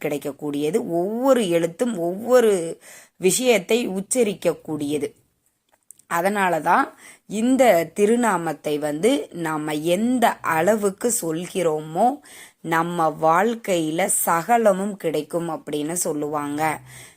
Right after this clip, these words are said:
எப்பவுமே ஒரு சில மந்திரங்கள்லாம் பார்த்தீங்கன்னா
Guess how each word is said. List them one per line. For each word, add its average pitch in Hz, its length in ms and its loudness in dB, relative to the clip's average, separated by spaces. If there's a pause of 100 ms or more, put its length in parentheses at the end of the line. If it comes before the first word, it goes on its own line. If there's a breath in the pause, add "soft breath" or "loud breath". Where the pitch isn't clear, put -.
(140)
எப்பவுமே 196 920 0
ஒரு 226 280 2
சில 208 260 0
மந்திரங்கள்லாம் 185 840 0
பார்த்தீங்கன்னா 175 880 -2